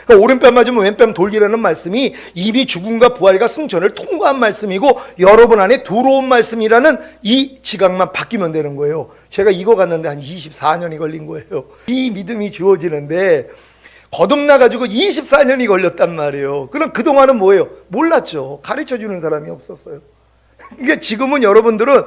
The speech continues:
이런 말씀을 들으면, "맞구나. 하나님의 모든 말씀은 어렸을 동안에 내가 순종하고 나는 할 수 없다는 걸 깨달으라고 주신 말씀이고, 그래서 의무는 죽이는 것이라는 거예요."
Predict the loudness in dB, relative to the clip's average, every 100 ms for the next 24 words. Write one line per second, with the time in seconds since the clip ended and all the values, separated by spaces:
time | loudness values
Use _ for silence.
0 | -6 -12 0 2 4 4 2 -2 -2 -2
1 | 0 0 -2 -16 -2 0 0 -4 2 4
2 | 6 6 6 4 0 2 2 0 -2 0
3 | 0 0 2 2 2 -2 -2 -2 -4 -16
4 | -2 2 2 0 -6 -2 0 4 2 2
5 | 0 4 4 4 -4 -2 0 2 0 -2
6 | 0 4 4 2 -12 -6 0 2 4 2
7 | 2 0 2 2 2 2 2 4 4 4
8 | 2 -6 -8 -4 -2 -4 -8 -2 2 2
9 | 0 -2 0 2 2 0 -2 -4 -6 -6
10 | 0 2 4 2 2 -2 -2 -8 -10 -10
11 | -12